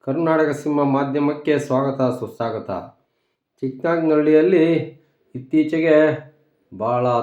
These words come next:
ತಾಲೂಕಿನ ಶಿಕ್ಷಣ ಇಲಾಖೆ ನೌಕರರ ಸಂಘದ ಚುನಾವಣೆ ನಡೀತಾ ಇದೆ. ಹಾಲಿ ಅಧ್ಯಕ್ಷರು ಗೌರವ ಸರ್ವಪಲ್ಲಿ ಕೃಷ್ಣ ಅಬ್ದುಲ್ ಕಲಾಂ ಅವರು ಈ ಶಿಕ್ಷಕರು ನಡೆದುಕೊಳ್ಳುತ್ತಿರುವ ರೀತಿ ಅವಮಾನ,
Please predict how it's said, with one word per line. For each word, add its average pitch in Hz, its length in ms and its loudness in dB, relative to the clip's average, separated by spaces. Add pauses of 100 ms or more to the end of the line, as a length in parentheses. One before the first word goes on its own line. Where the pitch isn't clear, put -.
ತಾಲೂಕಿನ 131 560 -2
ಶಿಕ್ಷಣ 127 400 -6
ಇಲಾಖೆ 131 380 -2
ನೌಕರರ 135 360 -4
ಸಂಘದ 139 400 -2 (720)
ಚುನಾವಣೆ 113 420 -4 (460)
ನಡೀತಾ 101 300 -6
ಇದೆ. 92 220 -6 (560)
ಹಾಲಿ 139 280 0
ಅಧ್ಯಕ್ಷರು 160 680 2 (260)
ಗೌರವ 123 260 0 (440)
ಸರ್ವಪಲ್ಲಿ 110 480 -4
ಕೃಷ್ಣ 131 340 -4 (600)
ಅಬ್ದುಲ್ 98 480 -6
ಕಲಾಂ 139 340 -2
ಅವರು 165 500 4
ಈ 131 160 2
ಶಿಕ್ಷಕರು 131 540 -2
ನಡೆದುಕೊಳ್ಳುತ್ತಿರುವ 143 840 2
ರೀತಿ 175 680 4 (300)
ಅವಮಾನ, 113 400 -4